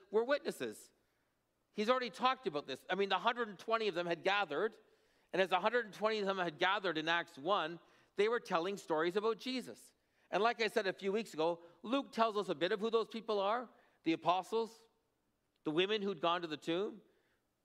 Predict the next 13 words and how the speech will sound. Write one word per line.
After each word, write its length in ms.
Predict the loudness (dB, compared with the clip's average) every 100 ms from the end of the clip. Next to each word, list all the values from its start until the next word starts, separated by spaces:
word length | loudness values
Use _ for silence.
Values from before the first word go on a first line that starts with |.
| _ _
Jesus' 480 | -4 -4 -4 -6 -4
mother 240 | 0 0 -2
Mary, 420 | -2 0 -2 -4
his 200 | -8 -4
family, 460 | 0 0 0 -4 -2
they're 140 | 2
all 120 | 2 2
mentioned 380 | -2 -2 -4
in 60 | -4
the 60 | -6
book 160 | -4
of 80 | 0
Acts. 340 | 0 0 -4